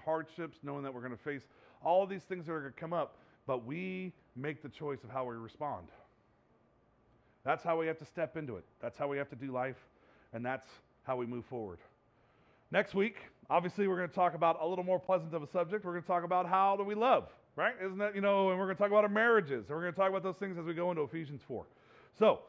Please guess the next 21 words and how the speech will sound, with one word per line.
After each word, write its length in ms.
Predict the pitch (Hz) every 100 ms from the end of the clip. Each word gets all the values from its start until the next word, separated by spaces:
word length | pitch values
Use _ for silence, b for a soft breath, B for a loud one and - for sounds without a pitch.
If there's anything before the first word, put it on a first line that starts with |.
| -
let's 140 | - -
pray. 200 | 147 92 - _ _ _ -
Father, 240 | 190 208
thank 300 | 196 202 -
you. 60 | 92 _ -
Thank 160 | 202
you 60 | 180
for 80 | 160
today. 560 | - 156 196 196 190 -
Thank 120 | 202
you 60 | 185
for 80 |
this 180 | 156 123
message. 380 | 175 185 196 170
Thank 240 | - 208
you 60 | 180
for 420 | - 165 139 117 - b b b b b b b _ _
all 200 | 180 220
of 60 | 220
those 300 | 196 202 196
that, 160 | 185